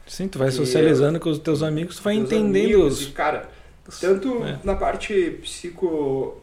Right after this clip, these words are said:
Speaker 2: psicomotora também, de coordenação motora,
Speaker 1: Uhum.
Speaker 2: cara, tu se conhecer o teu corpo, tu subir numa árvore, tu subir num muro, tu, tu dar um pulo, tu brincar de rolar na grama, sabe?
Speaker 1: Uhum.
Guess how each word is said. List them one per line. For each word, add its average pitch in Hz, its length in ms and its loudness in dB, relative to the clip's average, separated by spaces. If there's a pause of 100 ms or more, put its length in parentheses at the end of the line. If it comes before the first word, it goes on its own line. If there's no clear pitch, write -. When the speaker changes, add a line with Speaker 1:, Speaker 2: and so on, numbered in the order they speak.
(160)
Speaker 2:
psicomotora 165 760 -2
também, 135 540 -6
de - 80 -18
coordenação 127 560 -8
motora, 156 840 -2
Speaker 1:
Uhum. 135 160 -12 (520)
Speaker 2:
cara, - 240 -2
tu 113 640 -4 (280)
se - 180 -20
conhecer 147 400 -4
o 151 60 -2
teu 156 100 -8
corpo, - 240 -2
tu - 60 -12
subir 135 220 -8
numa 156 160 -4
árvore, 123 380 -2
tu - 100 -16
subir 127 220 -10
num 139 100 -8
muro, 131 580 -2
tu, 127 220 4 (480)
tu 135 80 -14
dar 131 160 0
um 151 80 -4
pulo, 160 420 0
tu 131 80 -10
brincar 131 400 -4
de 160 120 -6
rolar 143 280 -2
na 147 120 -6
grama, 151 580 0
sabe? 127 380 -4
Speaker 1:
Uhum. 135 140 -4